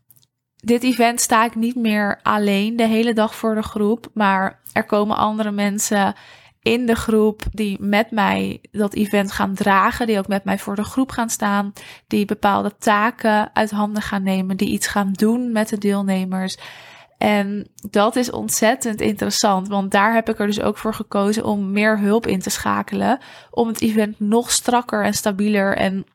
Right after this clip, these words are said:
en efficiënter ook te draaien, maar ook dat hij gewoon nog waardevoller is.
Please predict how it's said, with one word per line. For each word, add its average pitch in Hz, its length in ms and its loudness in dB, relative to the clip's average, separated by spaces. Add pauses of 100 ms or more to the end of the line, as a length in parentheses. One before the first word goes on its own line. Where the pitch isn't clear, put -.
(120)
en 190 320 -2
efficiënter 220 800 0
ook 196 200 0
te 202 140 -2
draaien, 196 680 0 (300)
maar - 160 2
ook 226 200 2
dat 233 100 0
hij 233 100 0
gewoon 220 360 0
nog 254 280 2
waardevoller 208 720 -2
is. - 380 -6